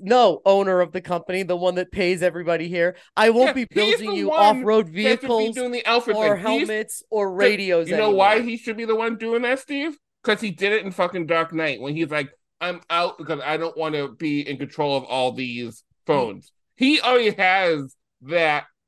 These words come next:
Speaker 2: in him to say no to him and walk away.
Speaker 1: Yeah, because that would be a good reason too, just like how it was a good reason there.
Speaker 2: No,
Speaker 1: This is
Speaker 2: it's
Speaker 1: not a
Speaker 2: not
Speaker 1: good
Speaker 2: a good
Speaker 1: reason.
Speaker 2: reason when he's done it for so long.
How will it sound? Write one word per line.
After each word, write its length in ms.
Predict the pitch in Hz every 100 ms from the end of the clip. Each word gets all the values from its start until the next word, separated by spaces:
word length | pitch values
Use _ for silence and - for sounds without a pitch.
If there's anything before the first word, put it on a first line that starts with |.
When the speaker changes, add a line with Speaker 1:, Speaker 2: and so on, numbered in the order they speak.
| -
Speaker 2:
in 160 | 190 208
him 260 | 190 131 117
to 80 |
say 180 | 131 165
no 260 | 143 143 160
to 80 | 127
him 340 | 113 85 87 _ _ _ -
and 180 | 151
walk 260 | 143 147 135
away. 500 | 123 135 120 85 147 _ _ _
Speaker 1:
Yeah, 300 | - 165 370 427
because 460 | 226 180 262 202 156
that 260 | 226 302
would 100 | 302
be 120 | 254
a 60 | 269
good 240 | 180 285
reason 380 | 254 233 190 208
too, 240 | 170 247 233
just 400 | - 185 196 -
like 220 | 233 233
how 180 | 240 240
it 60 | 233
was 80 | 247
a 60 | 220
good 180 | 262
reason 240 | 262 269 311
there. 140 | 359
Speaker 2:
No, 60 | 147
Speaker 1:
This 100 | 220
is 60 |
Speaker 2:
it's 80 | -
Speaker 1:
not 140 | 285 302
a 40 |
Speaker 2:
not 60 | 262
Speaker 1:
good 60 | 330
Speaker 2:
a 20 |
good 40 | 339
Speaker 1:
reason. 200 | 381 -
Speaker 2:
reason 400 | 302 349 208 139 - _
when 240 | - 202 226
he's 200 | 240 226
done 220 | 233 262
it 80 | 240
for 80 |
so 240 | 226 - 233
long. 640 | 214 233 302 165 110 110